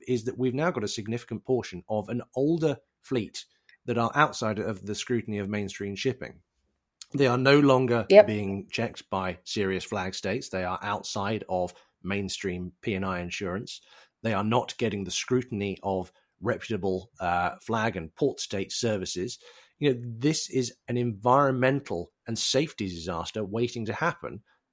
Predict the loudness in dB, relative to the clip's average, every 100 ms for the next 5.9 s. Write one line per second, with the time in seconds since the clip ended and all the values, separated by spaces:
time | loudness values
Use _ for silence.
0 | _ -4 0 0 2 4 4 6 4 4
1 | 0 2 0 0 -2 -4 -4 0 0 0
2 | -4 0 2 2 0 -2 -4 -6 -10 -4
3 | -2 0 0 0 -2 0 0 0 -2 -2
4 | -2 -4 -6 -4 -4 0 0 0 -6 -6
5 | -6 -6 -6 -10 -6 -2 0 0 -2